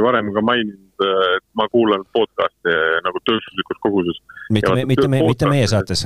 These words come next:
Speaker 2: Sa, ma saan aru, et sa
Speaker 1: Mitte,
Speaker 2: annaksid
Speaker 1: mitte
Speaker 2: siinkohal
Speaker 1: meie
Speaker 2: soovituse meie podcast'i
Speaker 1: Ma räägin
Speaker 2: kuulata kõikidele.
Speaker 1: Jaa, jaa, ma räägin seda igal pool. Mul on jutupunktid, eks ju. Ähm, et ma kuulan podcast'e tööstuslikus koguses ja see tähendab seda, et näiteks ma olen tähele pannud seda, et seal tehtud reklaamid kuidagi jõuavad mulle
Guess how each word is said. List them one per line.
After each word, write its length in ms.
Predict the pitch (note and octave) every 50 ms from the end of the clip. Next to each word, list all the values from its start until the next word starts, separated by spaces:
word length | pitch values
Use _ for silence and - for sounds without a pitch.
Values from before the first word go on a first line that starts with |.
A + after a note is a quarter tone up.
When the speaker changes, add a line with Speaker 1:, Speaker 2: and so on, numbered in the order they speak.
| - A2
Speaker 2:
Sa, 120 | A#2 B2+
ma 120 | C3 A#2+
saan 120 | B2 C3 C3
aru, 60 | A#2+
et 80 | A2 C3
sa 140 | A2+ C3 C#3
Speaker 1:
Mitte, 20 | C#3
Speaker 2:
annaksid 220 | C3+ A#2+ - C3
Speaker 1:
mitte 100 | A#2+ C#3
Speaker 2:
siinkohal 240 | D3+ D3+ B2 A#2+ A2 G#2+
Speaker 1:
meie 60 | C3+
Speaker 2:
soovituse 360 | C3+ B2 A2+ - F#2 G#2+ A2
meie 200 | A#2+ A#2 G#2+ G2
podcast'i 380 | A2+ A2 - G#2+ G2+ - - E3
Speaker 1:
Ma 60 | F3+
räägin 140 | E3 A2+ F#2+
Speaker 2:
kuulata 160 | - F2+ F2+
kõikidele. 380 | F#2 F2+ - F2 E2 D#2+ D2 D2+ - - - - - - _ _ _ _ _ _ _ -
Speaker 1:
Jaa, 180 | A#2+ A#2 G#2+ G2 F2+
jaa, 120 | E2+ F2
ma 100 | G2+ A#2
räägin 220 | B2+ A#2+ G#2+ G#2 F#2
seda 140 | F#2+ G#2 G#2
igal 140 | G2 G2+ G2 - -
pool. 120 | F#2+ F2 - - - - - - - - -
Mul 160 | - B2+ B2+
on 80 | A#2+ B2+
jutupunktid, 480 | B2+ - A#2 G#2 A2 G#2 - G2 F2+ F2+
eks 140 | - - G2
ju. 60 | - _ - - - _ _ _
Ähm, 360 | - G2+ G2+ G#2 G2+ G2+ G2+ G#2 G#2 G#2 G2 - _ _ _ - - -
et 280 | A#2 G#2+ - - - -
ma 140 | B2 B2 B2
kuulan 280 | - D3 B2+ A2 G#2+ G2+
podcast'e 560 | D3 D#3 C#3+ - G#2+ G2 - _ _ - -
tööstuslikus 480 | - C3+ - - - - - - - -
koguses 340 | C#3 A#2+ A2 G2 G2 F#2
ja 80 | F#2 G2+
see 100 | A2+ A#2
tähendab 280 | A#2 A2 F#2+ G2+ - -
seda, 200 | C3+ A#2+ - G2+
et 100 | G2 -
näiteks 340 | G#2+ G#2 - - - - - -
ma 140 | - B2 A#2
olen 100 | G#2 G2
tähele 240 | B2 B2+ A#2+ G2+ F2+
pannud 160 | F#2+ F#2+ F#2 -
seda, 200 | B2 A2 G#2 F#2+
et 160 | F#2 - - -
seal 260 | C3+ B2 G#2+ F#2 E2+
tehtud 360 | E2+ G2+ - _ _ _ - -
reklaamid 400 | - - A2+ G#2+ G2 F2 D#2+ - _ _ _ _ _ _ _ - - - _
kuidagi 340 | _ - G#2 G2 F2+ F2 F#2+
jõuavad 380 | G2+ G#2 G2+ G2 F2+ F2 E2+ F2+
mulle 260 | F#2+ G2 F#2+ F2+ F2+